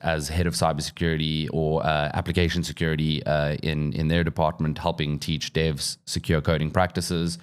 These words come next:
and to run internal, uh, cybersecurity testing as well. Um, and at that stage, again, like I said, Adam and I had always been building things, always been, um, working on projects,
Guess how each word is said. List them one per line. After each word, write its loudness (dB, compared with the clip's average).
and 2
to 4
run 4
internal, 0
uh, -2
cybersecurity -2
testing -2
as -4
well. -2
Um, 2
and 0
at 0
that 2
stage, 0
again, 0
like -2
I 0
said, -2
Adam 0
and 0
I 0
had -4
always 0
been -2
building 2
things, -2
always -2
been, 0
um, 0
working 0
on 2
projects, 2